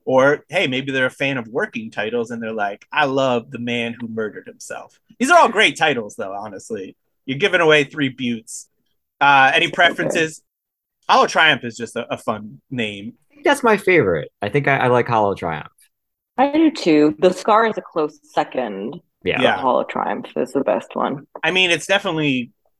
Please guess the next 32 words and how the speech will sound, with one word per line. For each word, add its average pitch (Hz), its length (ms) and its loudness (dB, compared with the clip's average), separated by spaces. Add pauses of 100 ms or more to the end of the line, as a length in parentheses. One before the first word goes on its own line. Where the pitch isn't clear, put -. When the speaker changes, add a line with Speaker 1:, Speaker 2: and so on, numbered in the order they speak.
(300)
Speaker 1:
most 131 280 -4
indicative 117 480 -8
of 104 120 -8
the 113 120 -2
actual 107 500 -6
plot, 110 400 -4 (380)
for 113 100 -14
sure. - 460 -12 (420)
Speaker 3:
Yeah. 76 300 -4 (260)
Speaker 2:
Yeah. - 140 -6
Speaker 1:
But, 240 320 2
I 220 60 0
mean, 208 180 -6
there 202 140 -6
is 151 300 -6
a 131 60 -10
Hollow 113 320 -6
Triumph, 104 560 -6
ultimately, 104 640 -10
I 101 80 -14
would 107 160 -14
say. 110 320 -10 (420)
You 147 140 0
guys 151 240 2
ready 151 180 0
for 147 140 -4
some 131 180 -10
taglines 165 560 -2
on 175 100 -8
this 170 160 -10
bad 165 300 -4
boy? 190 240 -4